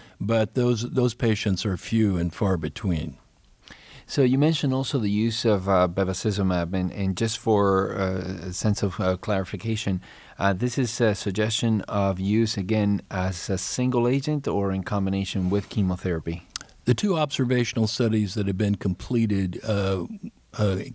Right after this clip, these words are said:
Speaker 1: contain patients both with single agent bevacizumab as well as combining bevacizumab with almost any of the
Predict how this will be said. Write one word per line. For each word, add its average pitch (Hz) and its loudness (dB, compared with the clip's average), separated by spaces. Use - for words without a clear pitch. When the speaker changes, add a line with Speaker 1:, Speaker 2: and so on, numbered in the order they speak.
Speaker 1:
contain 113 2
patients 104 2
both 113 0
with 104 -2
single 113 2
agent 110 2
bevacizumab 107 2
as 98 0
well 101 0
as 95 -4
combining 104 2
bevacizumab 98 2
with 90 -2
almost 98 2
any 101 4
of 90 -4
the 90 0